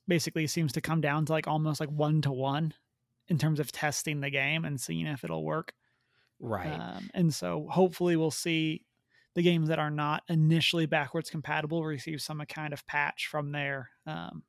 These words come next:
Speaker 1: developers in order to get them brought up to those new settings or new whatever it is that they need.
Speaker 2: During this talk, we also heard, you know, uh, a lot about how the reas-, they're, like, a lot of the decisions they made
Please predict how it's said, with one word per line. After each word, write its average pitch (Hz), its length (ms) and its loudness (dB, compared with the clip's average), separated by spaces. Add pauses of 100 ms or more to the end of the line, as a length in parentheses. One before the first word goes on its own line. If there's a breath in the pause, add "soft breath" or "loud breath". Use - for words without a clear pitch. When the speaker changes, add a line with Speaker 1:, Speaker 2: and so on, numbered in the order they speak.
(140)
Speaker 1:
developers 143 760 -4 (260)
in 165 120 -2
order 143 200 -2
to 147 100 -6
get 147 220 -6
them 147 180 -4
brought 135 240 -4
up - 160 -6
to - 100 -16
those 143 220 -8
new 147 160 -6
settings - 600 -8 (300)
or 190 140 8
new 170 160 10
whatever 160 340 4
it 151 80 0
is 147 120 -4
that 147 100 -6
they 143 120 -8
need. 135 280 -8 (420 soft breath)
Speaker 2:
During 165 320 2
this 160 160 0
talk, 110 240 0
we 117 100 2
also 107 300 2
heard, 98 460 -4 (260)
you 104 140 -10
know, 87 240 -6
uh, 80 320 -10 (1200 soft breath)
a 127 80 -2
lot 123 220 4
about 107 300 2
how 101 240 2
the 98 140 -8
reas-, 127 360 0
they're, 113 260 -2
like, 101 280 -6
a 107 60 -10
lot 120 340 2
of 120 80 0
the 120 80 0
decisions 107 440 -4
they 110 80 -2
made 98 300 -2